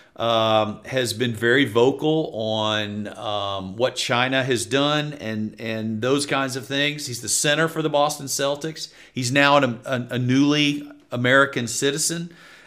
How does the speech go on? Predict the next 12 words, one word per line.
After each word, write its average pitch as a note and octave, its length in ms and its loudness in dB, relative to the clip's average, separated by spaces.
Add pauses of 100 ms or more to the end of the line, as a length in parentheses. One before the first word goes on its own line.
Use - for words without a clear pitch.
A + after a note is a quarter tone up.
uh, A#2+ 320 2
and B2 140 -2
he's A#2+ 180 -4
legally D3 540 2
changed D3 540 -2
his C3 220 -4
<laughs> B2 200 -6
name C#3+ 280 -4
to A#2+ 220 -4
Enes C#3 380 -4
Kanter C#3+ 580 -2 (200)
Freedom. D3 460 6